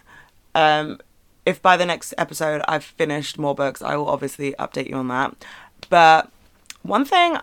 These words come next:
I actually do specifically want to talk about is the fact that, like, good shit can happen and you can still feel miserable, right? So this is taking a dark turn, but hear me out.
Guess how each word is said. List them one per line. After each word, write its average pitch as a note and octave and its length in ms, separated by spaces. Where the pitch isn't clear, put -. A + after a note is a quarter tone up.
I F#3+ 360
actually E3 320
do D3 180
specifically - 520
want C3+ 200
to C3+ 80
talk B2+ 220
about B2 380
is D3 500
the - 180
fact - 400
that, - 160
like, C#3+ 560
good D#3+ 220
shit - 240
can F3+ 140
happen C#3 680
and D#3 140
you C#3 80
can D3 160
still C3+ 320
feel B2 540
miserable, - 540
right? C#3 320
So D#3+ 100
this A#3 180
is G#3+ 60
taking G#3 240
a E3 60
dark D3 260
turn, B2 300
but C3+ 120
hear G3+ 140
me F3 120
out. G#2+ 260